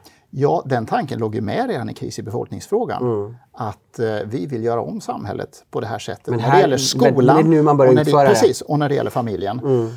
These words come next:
Speaker 1: Men, eh, man gör inte det därför att människor vill inte det.
Speaker 2: Nej.
Speaker 1: Väljarna vill inte det.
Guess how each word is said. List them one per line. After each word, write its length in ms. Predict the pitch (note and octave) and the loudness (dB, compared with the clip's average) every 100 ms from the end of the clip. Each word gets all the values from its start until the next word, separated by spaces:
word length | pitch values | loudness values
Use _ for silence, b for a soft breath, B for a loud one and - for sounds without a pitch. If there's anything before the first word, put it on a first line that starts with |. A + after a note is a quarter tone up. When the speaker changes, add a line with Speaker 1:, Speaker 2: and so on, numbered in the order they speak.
| A#2 | -10
Speaker 1:
Men, 360 | - C#3 C3 C3 | -2 0 2 0
eh, 120 | B2 - _ _ _ - | -2 -4 _ _ _ -4
man 380 | D3+ D3+ D3+ D3 | -2 0 -2 -8
gör 360 | - C3+ A3 B3 | -6 -2 0 -2
inte 160 | D#3 B2 | -4 -4
det 180 | A2 - | -4 -4
därför 260 | D3 D#3+ E3 | -4 -4 -6
att 80 | C#3+ | -6
människor 480 | C#3+ F#2+ - G3 | -6 -6 -4 -4
vill 240 | F3 - A#3 | -4 -6 -10
inte 180 | D4+ - | -10 -12
det. 100 | - | -14
Speaker 2:
Nej. 200 | - A2 | -10 0
Speaker 1:
Väljarna 460 | E3 B2+ F2 D#2 C#3 | 2 2 -2 -6 -6
vill 240 | D4 A#3 | -4 -4
inte 220 | A2 G2 | -6 -10
det. 120 | - | -12